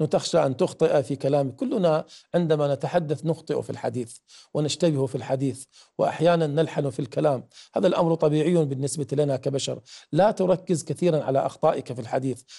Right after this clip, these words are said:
ركز على رسالتك التي تريد أن ت-، أن تلقيها على الآخرين،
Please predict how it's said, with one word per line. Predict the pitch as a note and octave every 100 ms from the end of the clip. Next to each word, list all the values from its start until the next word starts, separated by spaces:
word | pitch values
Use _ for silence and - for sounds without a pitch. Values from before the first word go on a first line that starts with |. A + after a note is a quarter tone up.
| -
ركز | F3+ F3+ D3+
على | C#3 C#3+
رسالتك | C#3 - C3+ F3+ F3+ D3+
التي | C3+ D3+ E3 F3 - -
تريد | - D#3+ A#3
أن | E3+ D#3 D3+
ت-، | - - -
أن | D3
تلقيها | - D3 D#3 F#3 D3
على | C#3 C3+
الآخرين، | C3+ C3 C3+ B2 A#2